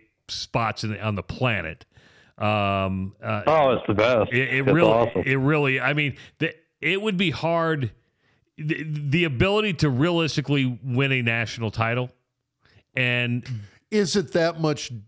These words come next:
Speaker 3: better at Nebraska right now? Now
Speaker 1: Right. In the,
Speaker 3: now,
Speaker 1: the
Speaker 3: I
Speaker 1: key
Speaker 3: kn-
Speaker 1: is there right now, and the answer is no.
Speaker 3: No, but I say that in the sense that I think Nebraska needs to find a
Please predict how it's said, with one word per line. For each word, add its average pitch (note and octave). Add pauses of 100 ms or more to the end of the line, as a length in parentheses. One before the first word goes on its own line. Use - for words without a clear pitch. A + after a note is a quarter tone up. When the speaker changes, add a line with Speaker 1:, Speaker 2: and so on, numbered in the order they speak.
(360)
Speaker 3:
better B2+
at A#2+
Nebraska G2
right G2
now? B2+
Now E3+
Speaker 1:
Right. F3+
In E3
the, F3
Speaker 3:
now, F#3+
Speaker 1:
the F3+
Speaker 3:
I F#3+
Speaker 1:
key B3
Speaker 3:
kn- C#4+
Speaker 1:
is G#3+
there F3+
right D#3+
now, D#3+
and D3
the C#3
answer C3+
is F#2
no. A#2 (200)
Speaker 3:
No, G3+
but E3+ (400)
I E3+
say B3
that G#3+
in E3
the C#3+
sense D#3+
that C3+
I C#3
think F3+
Nebraska C3
needs A#2+
to A2
find A2+
a G2+